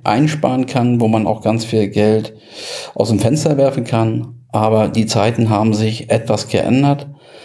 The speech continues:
so dass man eben, ähm, eine Versorgungssicherheit garantieren sollte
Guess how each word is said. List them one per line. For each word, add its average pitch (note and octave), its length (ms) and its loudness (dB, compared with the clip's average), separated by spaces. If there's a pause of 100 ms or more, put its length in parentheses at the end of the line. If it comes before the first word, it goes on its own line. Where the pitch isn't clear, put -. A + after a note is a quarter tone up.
(120)
so A#2 220 -2
dass A#2 240 -2
man G#2+ 260 2
eben, G#2+ 340 2 (200)
ähm, G#2 640 0 (560)
eine A#2 240 0
Versorgungssicherheit A#2 1200 0 (500)
garantieren A2+ 960 -2
sollte C#3+ 800 0